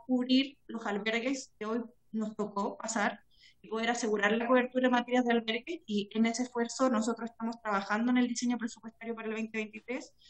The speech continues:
Y por otro lado también en cómo vamos a fortalecer el programa de vivienda primero. Y acá quiero ser como bien enfática en la necesidad de la coordinación intersectorial con el Ministerio de Vivienda y Urbanismo, que ha sido bien virtuosa porque nos ha permitido poder acceder al subsidio de arriendo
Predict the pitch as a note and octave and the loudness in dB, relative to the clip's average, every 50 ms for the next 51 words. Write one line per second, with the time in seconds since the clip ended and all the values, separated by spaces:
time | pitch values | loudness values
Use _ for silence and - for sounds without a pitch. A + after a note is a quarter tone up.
0 | - - - - - - B3+ C4+ C4+ D#4+ D#4+ E4 E4 D#4 D#4 D#4 D#4 D#4 D4+ C#4 | -20 -20 -20 -16 -12 -8 -4 -2 -2 -2 0 0 2 4 6 6 6 6 6 6
1 | C#4 D4 D4+ D4+ C#4+ C4+ C#4 C#4 C#4+ C#4 C#4 C#4 C4+ C#4+ C#4+ - C4 - B3 A#3+ | 6 8 6 6 4 4 6 6 6 8 8 8 8 6 4 0 -8 -6 -6 -6
2 | - - A#3 A3 A3+ - C4 B3+ C4 C4 C4 A#3+ A3+ A3+ A#3 A#3+ B3 B3 B3 A#3+ | -4 -2 0 0 2 4 4 6 6 6 6 6 6 8 8 8 8 8 8 8
3 | A3+ G#3+ A3+ A#3 A#3+ A#3+ A#3 A#3 A#3+ A#3+ A#3 A3+ - - - - _ _ _ _ | 8 8 6 6 6 6 4 2 0 -2 -4 -4 -4 -4 -6 -8 _ _ _ _
4 | _ - - _ - A#3 A#3+ A#3+ A#3+ C4+ D4 F4 F#4+ F#4 F#4 - - - C#4+ C#4 | _ -20 -20 _ -2 2 2 2 4 4 4 4 4 2 -2 -6 -2 2 4 4
5 | C#4+ C#4 D4 C#4+ - C4+ C4 B3 A3+ A3+ B3 B3+ C#4 C#4+ - - C#4+ C#4 D4+ C#4+ | 4 4 2 0 4 6 6 8 8 8 8 8 8 6 6 4 2 4 4 2
6 | - D4 C#4+ C4+ B3 A#3+ A#3+ - - - A#3 A#3+ B3 B3+ B3+ B3+ C4 A#3+ A3 G#3+ | 2 6 6 6 8 6 4 0 -2 0 2 2 4 4 4 4 4 2 2 2
7 | G#3+ G#3 A3+ - B3+ B3 B3+ B3 B3 B3+ B3 - A#3+ - - G3+ G3 A3+ B3+ C#4 | 2 2 2 2 4 6 6 6 4 2 -4 -4 -6 -4 -4 -2 2 2 2 2
8 | C#4 D4 D4 D4+ C#4+ C#4 C#4 C#4 C4+ C4+ - C4+ C4+ C4+ C4+ C4 B3+ C4 C4 C4 | 4 4 6 8 10 10 10 10 10 8 4 4 4 6 6 6 6 6 6 6
9 | C4 C4 B3+ B3+ B3 A#3+ C4+ C4 A3+ G#3 A3 A3 A3+ A#3+ - - _ _ - A#3 | 8 8 6 6 4 4 4 4 4 6 6 6 6 4 2 -2 _ _ -14 -14
10 | A#3 - C4+ C4+ C4 B3+ B3 B3+ B3+ C4 C4 D4 - - - C#4 A3 G#3 - A#3 | -12 -8 -6 -4 -2 0 2 4 4 6 4 4 2 0 0 0 0 2 2 0
11 | A3+ A3+ A3+ G#3 G#3 G#3 G#3 A3 A3+ A3 - C4 B3+ C4+ D#4+ E4 D#4 D4+ C#4+ C#4 | 0 0 0 -2 0 0 2 2 2 4 4 2 2 4 4 6 6 6 6 6
12 | C4 A#3+ G#3+ G#3 - G3+ G#3+ G#3+ A#3 A3+ A3+ - A3+ A#3+ B3+ C4 B3+ B3+ - - | 6 6 6 4 2 0 2 2 2 0 0 0 2 4 4 4 4 2 0 -8
13 | - - - A#3 A3+ A3+ A3 G#3 G3+ G#3 G#3 G3+ F#3 F#3+ G#3 A3+ C4 D4+ D4 | -12 -8 -6 -2 0 0 2 2 2 2 2 2 2 2 2 2 0 0 -2